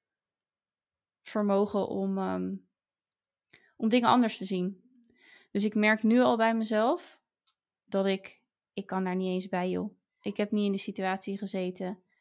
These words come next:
Het is nooit voor mij überhaupt een, ehm, gevaar geweest dat ik inderdaad geen gespreid bedje zou hebben voor mezelf en voor, eh, een eventuele baby. Eh, dat ik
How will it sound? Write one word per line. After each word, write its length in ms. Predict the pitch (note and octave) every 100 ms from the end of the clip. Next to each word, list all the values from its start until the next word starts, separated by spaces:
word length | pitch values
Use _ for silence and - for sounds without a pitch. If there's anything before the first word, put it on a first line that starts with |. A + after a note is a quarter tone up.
| _ _ _ _ -
Het 200 | G#3 G#3
is 140 | G3+
nooit 260 | G#3 G#3 -
voor 100 | G#3
mij 260 | G3+ G3+
überhaupt 600 | G3+ G#3 G3 G3 G3 -
een, 300 | G3+ G3+ G3
ehm, 360 | G3 F#3+ F#3 F#3+
gevaar 520 | - G#3 - F#3+ F#3
geweest 600 | G3+ G#3+ G3 A#3 - - _
dat 140 | G#3
ik 120 | G#3 G#3
inderdaad 400 | G3+ G3 F#3+ -
geen 200 | G3 G3
gespreid 360 | - G3 F#3+
bedje 260 | F#3+ G3 G3+
zou 200 | G3 G3+
hebben 200 | F#3+ F3+
voor 140 | G3
mezelf 460 | G3 G3 F#3+ F3+ - -
en 180 | G3
voor, 300 | G3 F#3+ F#3
eh, 460 | - G3+ - - - - -
een 300 | - - G3
eventuele 380 | G3 - F#3+ F#3+
baby. 400 | F#3+ F#3+ F#3+ G3 _ _ _ _ _ _
Eh, 100 | - - -
dat 240 | - G#3+ G3+
ik 240 | G#3